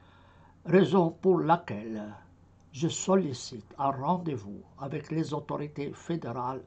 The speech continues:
pour en débattre. Dans l'attente de votre réponse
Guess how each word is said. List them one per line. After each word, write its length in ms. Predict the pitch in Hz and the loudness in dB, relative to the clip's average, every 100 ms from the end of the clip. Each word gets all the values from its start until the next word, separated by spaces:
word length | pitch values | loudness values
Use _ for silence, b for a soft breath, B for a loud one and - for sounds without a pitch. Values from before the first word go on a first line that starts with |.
| - | -14
pour 260 | - 135 131 | -10 -8 -2
en 140 | 151 | -2
débattre. 680 | 156 156 170 - - - - - - - - - - - - - B B B B B B B B B - - - - - - - - - - | 0 -4 -4 -8 -12 -18 -20 -20 -20 -20 -20 -20 -20 -20 -20 -20 B B B B B B B B B -20 -20 -20 -20 -20 -20 -20 -20 -20 2
Dans 120 | 170 | 4
l'attente 540 | 202 196 190 196 208 208 | 8 6 6 6 6 4
de 80 | 160 | 0
votre 340 | 156 165 143 | 0 -2 -2
réponse 760 | 135 185 - 101 - - - | 0 0 0 -6 -12 -14 -16